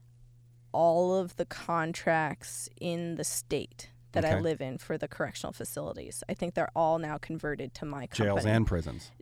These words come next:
Speaker 1: Jails and prisons.
Speaker 2: Oh, okay.
Speaker 1: Yeah. Well, so you have the Federal Bureau of Prisons, and that's government. They ha-, they might very well have their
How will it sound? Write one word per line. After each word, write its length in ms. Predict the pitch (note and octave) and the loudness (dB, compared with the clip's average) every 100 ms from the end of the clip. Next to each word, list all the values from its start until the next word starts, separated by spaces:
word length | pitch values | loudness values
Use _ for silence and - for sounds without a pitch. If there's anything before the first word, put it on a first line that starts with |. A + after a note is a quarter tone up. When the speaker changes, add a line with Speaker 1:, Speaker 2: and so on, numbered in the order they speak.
| - | -12
Speaker 1:
Jails 400 | F3 F#3 F#3 E3 | 0 4 6 4
and 220 | C3 E3+ | 0 -4
prisons. 560 | - C#3 - F2 - - | -4 -6 -6 -10 -12 -12
Speaker 2:
Oh, 140 | D#2 G#2 | -8 -6
okay. 200 | - D#2+ | -6 -6
Speaker 1:
Yeah. 280 | - E3+ E3+ - | -4 -2 0 0
Well, 420 | G3 A3 C4 D4 - - | 6 8 8 4 -6 -4
so 300 | - A3+ G#3 | 4 6 6
you 180 | G3+ | 2
have 240 | A3 C4+ C4+ | 2 2 2
the 80 | F#3+ | -2
Federal 480 | - C4 C#4 C4 | 2 4 6 4
Bureau 300 | A3+ F3 E3+ | 4 2 4
of 100 | E3 | 4
Prisons, 560 | - F3 D3 D3 D3+ D3 - | 0 0 0 -2 -4 -6 -4
and 120 | E3+ | -2
that's 220 | F3 - | -2 -2
government. 560 | - F3 D#3 D3 C#3 - - - - - | 2 2 2 -4 -6 -10 -20 -20 -16 0
They 500 | F#3 G3+ G#3+ A#3 A#3 - - | 4 4 4 2 -2 -8 -14
ha-, 480 | - F#3+ F3+ F3+ - | -2 4 4 4 0
they 220 | F#3 A#3 | 0 4
might 280 | B3 A#3 - | 4 2 2
very 200 | F3+ F3 | 2 4
well 180 | E3 | 2
have 300 | E3+ E3 D#3 | 0 -2 -2
their 180 | D#3+ D#3 | -2 -2